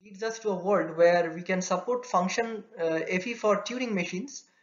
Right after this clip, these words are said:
but, uh, only for two subcases where the input lengths, uh, are, uh, bounded above and below by the machine size.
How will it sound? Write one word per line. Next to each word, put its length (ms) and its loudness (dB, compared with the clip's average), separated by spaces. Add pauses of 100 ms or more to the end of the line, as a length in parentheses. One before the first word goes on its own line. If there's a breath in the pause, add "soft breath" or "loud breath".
(220)
but, 420 0
uh, 140 2
only 240 0
for 160 2
two 220 -4
subcases 680 0
where 140 2
the 160 -2
input 320 -4
lengths, 480 -4 (680 soft breath)
uh, 300 4 (100)
are, 260 6
uh, 520 2 (1700)
bounded 480 6
above 360 6
and 180 2
below 240 0
by 160 4
the 80 -4
machine 340 -8
size. 440 -6